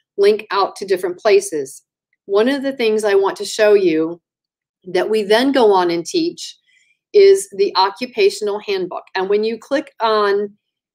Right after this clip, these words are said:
the, um, salary for your job, when you're on the previous slide, it's gonna take you to what those careers look like across the country. And on that page, if you scroll up to publications, you will find this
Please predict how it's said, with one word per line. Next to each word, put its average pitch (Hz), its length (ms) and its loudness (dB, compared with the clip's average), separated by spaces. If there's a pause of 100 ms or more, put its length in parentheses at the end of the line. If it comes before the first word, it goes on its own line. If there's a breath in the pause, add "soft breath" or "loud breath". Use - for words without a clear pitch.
(460)
the, 190 400 2
um, 185 200 0
salary 208 540 0
for 180 360 0
your 180 240 2
job, 175 400 0
when 175 100 -2
you're 175 100 0
on 170 60 -4
the 175 80 -4
previous 214 560 -2
slide, 165 480 -4 (300)
it's 180 200 -2
gonna 220 260 0
take 285 280 -6
you 240 180 -4
to 202 380 -2
what 214 300 0
those 277 200 -2
careers 220 540 2
look 202 260 2
like 175 320 -4
across 190 460 -2
the 202 80 -10
country. 220 680 -4 (520)
And 190 160 -6
on 208 180 2
that 226 240 -2
page, 269 460 -2
if 196 160 -6
you 202 120 -6
scroll 220 460 4
up 214 140 0
to 208 60 2
publications, 202 880 -2
you 208 200 -4
will 254 180 0
find 208 320 0
this 190 180 -2